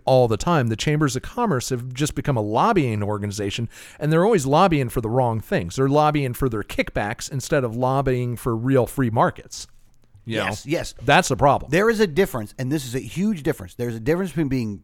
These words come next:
Speaker 2: pro-markets and pro-business.
Speaker 1: Right.
Speaker 2: And until you understand the difference between those two,
Speaker 1: Yep.
Speaker 2: those two things,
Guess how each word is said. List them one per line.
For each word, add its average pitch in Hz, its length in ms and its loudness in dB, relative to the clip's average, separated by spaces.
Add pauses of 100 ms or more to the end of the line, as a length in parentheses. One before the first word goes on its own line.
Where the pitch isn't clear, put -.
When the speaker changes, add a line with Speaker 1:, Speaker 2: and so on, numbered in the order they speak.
(120)
Speaker 2:
pro-markets 160 1120 2 (340)
and 117 220 -4
pro-business. 139 1000 2
Speaker 1:
Right. 98 360 2
Speaker 2:
And 139 140 2
until 202 520 4
you 226 280 6
understand 175 680 0
the 127 80 -2
difference 180 600 2
between 165 580 -2
those 190 400 6
two, 233 460 2 (220)
Speaker 1:
Yep. 92 220 0
Speaker 2:
those 180 300 8
two 233 180 2
things, 220 460 2